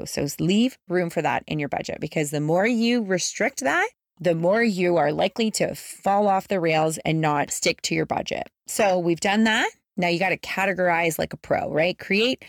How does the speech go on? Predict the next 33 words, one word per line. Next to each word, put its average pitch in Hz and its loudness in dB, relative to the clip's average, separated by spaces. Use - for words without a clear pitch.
spending 285 0
categories 180 0
that 170 2
align 160 0
with 165 -2
your 165 0
lifestyle, - -4
right? 190 -2
We're 151 -2
gonna 156 0
know 170 2
ourselves. 254 0
We're 202 -6
gonna 170 0
s-, - -4
look 170 0
at 190 2
our 180 2
unique 165 0
needs. 180 0
And 175 -2
now 175 0
you 180 0
gotta 202 -2
set - -2
categories 165 0
for 165 2
these 151 -4
needs. 160 -10
So 147 0
whether 139 0
it's - -6
groceries, 240 2